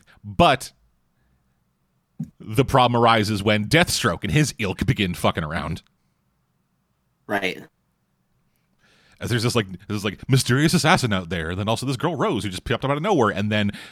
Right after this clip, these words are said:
Speaker 1: we forgot
Speaker 2: Mm-hmm.
Speaker 1: existed.
Speaker 2: It's more,
Speaker 1: Like,
Speaker 2: uh, in
Speaker 1: until,
Speaker 2: the
Speaker 1: until I started
Speaker 2: execution.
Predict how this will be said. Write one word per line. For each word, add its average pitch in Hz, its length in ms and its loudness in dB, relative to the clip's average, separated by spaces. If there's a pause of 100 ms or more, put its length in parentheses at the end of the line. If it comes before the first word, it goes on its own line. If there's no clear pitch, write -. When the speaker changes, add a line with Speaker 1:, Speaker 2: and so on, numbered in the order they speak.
(140)
Speaker 1:
we 110 220 -4
forgot 117 340 2
Speaker 2:
Mm-hmm. 151 60 4
Speaker 1:
existed. 131 460 0 (2250)
Speaker 2:
It's 156 200 -4
more, 196 280 4
Speaker 1:
Like, 156 140 6
Speaker 2:
uh, 170 80 6
in 175 40 6
Speaker 1:
until, 208 240 6
Speaker 2:
the - 60 4
Speaker 1:
until 240 260 6
I - 60 6
started 214 240 6
Speaker 2:
execution. 180 140 0